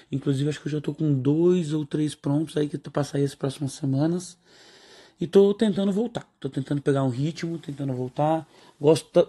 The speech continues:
gostava muito de gravar vídeo, gostava muito dessa interação com, no canal. Puta, era muito legal. Então, se Deus quiser, vai dar certo, tá? Tô voltando. Quem tiver a fim de voltar a acompanhar o...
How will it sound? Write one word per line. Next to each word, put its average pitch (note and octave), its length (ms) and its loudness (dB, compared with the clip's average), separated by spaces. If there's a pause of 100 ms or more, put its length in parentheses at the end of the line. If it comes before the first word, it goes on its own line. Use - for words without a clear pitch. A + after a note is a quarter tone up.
gostava D#3+ 420 0
muito F3+ 480 4
de C#3+ 60 0
gravar D3 260 4
vídeo, C#3+ 220 0
gostava D#3 260 -2
muito D#3 220 -2
dessa E3 240 -2
interação D3 600 -2
com, D3 120 -10
no C#3+ 140 -2
canal. C3+ 580 -4 (880)
Puta, F3+ 280 2
era C#3+ 120 6
muito E3 300 2
legal. C3+ 440 2 (800)
Então, D#3+ 1120 0
se - 120 -16
Deus E3+ 160 -4
quiser, F3 200 2
vai F3+ 120 6
dar G3 80 2
certo, C#3 280 -8
tá? F3 240 -6 (220)
Tô C#3 140 0
voltando. E3 640 0 (680)
Quem D#3 160 -2
tiver D3+ 600 -2 (1200)
a D3+ 60 2
fim E3+ 180 0
de D#3+ 160 2
voltar E3+ 540 4
a G#3+ 80 0
acompanhar F3+ 560 -2
o... F3 280 -10